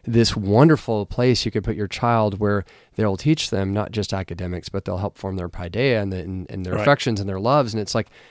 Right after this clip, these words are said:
Speaker 1: "Man, they're gonna do everything. This is
Speaker 2: <laughs>
Speaker 1: perfect.
Speaker 2: Right.
Speaker 1: I'm just gonna buy some
Speaker 2: Right.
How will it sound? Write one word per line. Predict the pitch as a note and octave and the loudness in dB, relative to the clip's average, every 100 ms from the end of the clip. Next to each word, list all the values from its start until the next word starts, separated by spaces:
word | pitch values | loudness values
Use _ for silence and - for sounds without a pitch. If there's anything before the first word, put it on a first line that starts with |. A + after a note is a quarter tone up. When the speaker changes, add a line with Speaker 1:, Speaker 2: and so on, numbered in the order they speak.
| _ - | _ -6
Speaker 1:
"Man, | C#3 | 0
they're | C#3 | 0
gonna | F3+ A2+ | 2 0
do | F#2+ - | -2 -4
everything. | A2+ G#3 B3+ - F#2 F2+ | -2 4 4 6 0 2
This | F#3+ | 2
is | D#3+ | 2
Speaker 2:
<laughs> | - - | 2 2
Speaker 1:
perfect. | - C#4 C#3+ - | 4 6 4 6
Speaker 2:
Right. | C3+ C3 - | 6 6 4
Speaker 1:
I'm | E3+ | 4
just | F#3+ - - | 6 4 4
gonna | C#3+ A#2+ | 2 2
buy | A#2+ A#2+ D#3 D3 - - - | 4 6 6 4 0 -20 -12
some | - D#3 | -2 0
Speaker 2:
Right. | - | 0